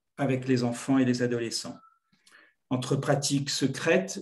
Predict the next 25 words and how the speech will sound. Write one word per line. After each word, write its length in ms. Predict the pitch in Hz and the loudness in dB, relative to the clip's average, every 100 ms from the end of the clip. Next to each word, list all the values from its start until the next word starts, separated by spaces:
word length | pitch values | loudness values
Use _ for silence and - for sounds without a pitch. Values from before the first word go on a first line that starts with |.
| - | 0
et 220 | 135 131 | 2 4
actes 280 | 135 - 131 | 2 0 -4
professionnels 760 | 131 131 123 - 131 131 127 123 | -2 -2 -2 2 4 6 6 4
aboutis, 580 | 123 123 - 190 202 123 | 2 0 0 0 -2 -4
l'hypnose 440 | 120 - 156 139 | -4 2 2 4
reste 360 | 131 127 - 123 | 0 -2 -2 -8
pour 280 | - 117 | -4 -4
beaucoup 280 | 117 123 135 | -2 -2 0
d'entre 300 | 123 123 127 | 2 2 4
nous 340 | 127 165 190 - _ - - - - - _ _ _ | 6 4 0 -6 _ -20 -20 -20 -20 -20 _ _ _
une 120 | 127 | 2
sorte 340 | 120 151 143 139 | 2 0 0 0
d'angle 360 | 123 147 147 | 4 4 6
mort 500 | 131 123 135 160 147 | 6 8 6 6 4
dans 160 | 127 127 | 2 2
le 100 | 123 | 2
champ 320 | 123 139 143 | 0 0 0
des 140 | 135 127 | 0 0
méthodes 360 | 123 139 120 | 0 -2 -4
thérapeutiques. 840 | 135 127 131 127 123 - 98 - - _ _ _ _ _ _ _ 127 | -4 -2 -2 -2 -4 -6 -12 -16 -20 _ _ _ _ _ _ _ 0
Vous 160 | 131 | 2
êtes 100 | 147 | 4
des 180 | 139 139 | 4 2
experts 360 | 131 - 147 131 | 0 2 2 2
reconnus, 640 | 131 131 123 160 202 | 2 4 6 6 2